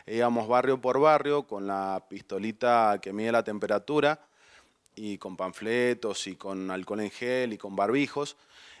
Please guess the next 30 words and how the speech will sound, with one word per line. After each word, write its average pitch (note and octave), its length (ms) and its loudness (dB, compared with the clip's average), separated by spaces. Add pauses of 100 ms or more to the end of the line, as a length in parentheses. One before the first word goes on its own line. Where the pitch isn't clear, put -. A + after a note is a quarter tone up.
(120)
y E3 360 -4 (260)
tomábamos C3 440 2
la B2 120 0
temperatura. G#2 640 -4
Si - 120 -10
nosotros C#3 440 -4
detectábamos A#2+ 1080 0 (140)
que - 80 -14
había A2 240 -2
una A#2+ 200 -2
elevada A2+ 480 4
temperatura, B2 600 -2
inmediatamente A#2 800 -4
informábamos G#2+ 840 -2
al F#2 120 -6
centro G#2+ 320 -4
de A2+ 60 0
salud, C3+ 360 -4
que E2 180 -14
dicho F#2+ 420 -6
sea G#2 200 -2
de G2+ 80 -2
paso, B2 440 0
la F#2+ 120 -2
mayoría F#2+ 340 -2
estaban A2 340 -4
cerrados, C#3 560 2 (560)
o C#3+ 420 2 (360)
a A2 140 2
los G2+ 640 0